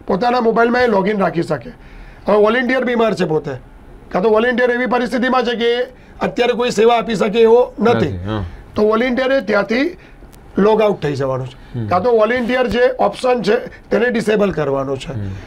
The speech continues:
Speaker 1: અને જ્યારે વોલન્ટિયરે પોતાનું ડિસ-, ઓપ્શનને disable કરી દીધું, તો આ એપ એને તરત વર્ધી મોકલશે નહીં.
Speaker 2: હમ, હમ.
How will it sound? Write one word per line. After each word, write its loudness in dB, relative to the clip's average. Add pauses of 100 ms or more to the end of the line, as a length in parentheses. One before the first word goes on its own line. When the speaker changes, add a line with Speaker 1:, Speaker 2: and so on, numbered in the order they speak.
(160)
Speaker 1:
અને 2
જ્યારે 2
વોલન્ટિયરે 0
પોતાનું 0
ડિસ-, -2
ઓપ્શનને -2
disable 0
કરી -2
દીધું, 0 (300)
તો 0
આ 2
એપ -2
એને 2
તરત -2
વર્ધી 0
મોકલશે 0 (140)
નહીં. -2 (100)
Speaker 2:
હમ, -12
હમ. -12